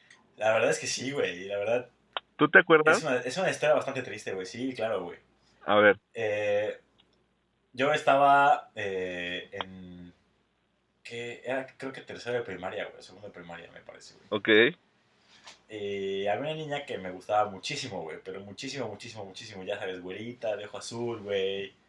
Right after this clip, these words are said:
Speaker 2: Ajá.
Speaker 1: Este, rosita de la carita, güey, así, ya sabes, ¿no?
Speaker 2: <laughs> Ajá.
Speaker 1: Chapeadita y así. Y... Pues, güey, yo llevaba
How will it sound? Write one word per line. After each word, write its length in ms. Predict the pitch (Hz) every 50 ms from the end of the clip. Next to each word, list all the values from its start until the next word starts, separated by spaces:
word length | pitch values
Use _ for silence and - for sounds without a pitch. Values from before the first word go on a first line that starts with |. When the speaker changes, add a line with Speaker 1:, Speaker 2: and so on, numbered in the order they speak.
| _ _ _ _ _ _ _ _ _ _ _ _
Speaker 2:
Ajá. 360 | - 107 110 117 110 110 107 - _ _ _ -
Speaker 1:
Este, 240 | 101 - - 101
rosita 480 | 92 92 92 - 113 120 120 117 110 101
de 60 | 95
la 100 | 90 87
carita, 400 | - 90 - 110 120 - - - -
güey, 120 | - -
así, 100 | 190 170 - 170
ya 60 | -
sabes, 320 | - 160 - - 135 - -
¿no? 140 | 98 - - _ _ _ _ _ _ _ _ _ _ -
Speaker 2:
<laughs> 0 |
Ajá. 280 | 120 123 131 127 127 127 - _ _ _ - - - - - - - - - - - _ _ _
Speaker 1:
Chapeadita 600 | - 104 - - 95 98 110 117 113 - 107 98
y 60 | 95
así. 260 | 95 - 110 107 107 - _ - - - - _ _ _ _ _ _
Y... 560 | - 120 117 117 120 120 120 120 120 117 - - _ _ _ _ _ _ _ _ _ _ _ _ _ _ _ _ _ _ _ _ _
Pues, 300 | - 127 123 120 117 -
güey, 160 | 135 135 139
yo 80 | 135 135
llevaba 580 | 135 135 135 135 139 135 135 127 117 110 -